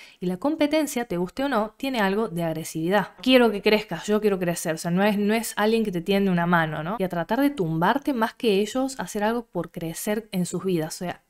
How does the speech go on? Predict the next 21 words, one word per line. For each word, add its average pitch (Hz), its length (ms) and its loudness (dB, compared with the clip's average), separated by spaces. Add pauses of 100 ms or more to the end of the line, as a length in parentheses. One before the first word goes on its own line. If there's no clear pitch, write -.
esa 254 460 -4
es 208 100 -6
la 214 160 0
des-, 196 220 -4
desproporción 180 880 -4
en 180 80 2
particular, 170 640 0 (400)
es 170 340 -2 (600)
querer 190 280 2
que 262 80 0
vos 226 460 2
caigas, 196 560 -2
o - 20 -20
sea, 185 160 -6
todo 247 200 2
lo 240 100 2
que 233 80 -6
has 214 80 -6
logrado 214 320 2
que, 180 320 -2
que 165 240 -4